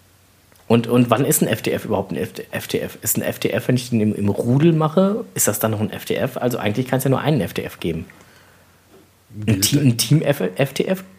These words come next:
Speaker 2: Hab ich auch schon ein paar Mal gelockt, ja.
Speaker 1: Ja, ja, klar. Gelockte, Loggen sieht man öfter und, und macht man,
Speaker 2: <clears throat>
Speaker 1: macht man ja auch öfter, aber theoretisch kann man kein Team F D F
Speaker 2: Gut.
Speaker 1: machen.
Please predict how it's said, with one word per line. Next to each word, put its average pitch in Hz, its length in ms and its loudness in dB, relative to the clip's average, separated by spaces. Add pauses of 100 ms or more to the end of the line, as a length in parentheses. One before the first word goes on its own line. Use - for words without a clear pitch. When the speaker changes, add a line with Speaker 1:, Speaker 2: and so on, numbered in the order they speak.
Speaker 2:
Hab 110 180 -10
ich 117 60 -10
auch 120 120 -8
schon 180 120 -10
ein 151 40 -10
paar 113 100 -4
Mal 98 140 -6
gelockt, 98 280 -14
ja. 127 160 -10 (340)
Speaker 1:
Ja, 117 300 -4
ja, 113 140 -2
klar. 151 400 4
Gelockte, 104 440 2
Loggen 104 400 4
sieht 147 160 2
man 139 120 6
öfter 120 340 2
und, 107 200 2
und 110 140 0
macht - 240 2
man, 147 180 4
Speaker 2:
<clears throat> - 80 -12
Speaker 1:
macht - 220 0
man 226 120 4
ja 120 100 4
auch 92 180 -2
öfter, - 300 -2
aber 101 320 2 (880)
theoretisch 90 840 0
kann - 160 0
man 139 140 4
kein 85 280 -2
Team 104 320 0
F 87 200 -2
D - 120 0
F 87 200 -4
Speaker 2:
Gut. 95 60 0
Speaker 1:
machen. 87 420 0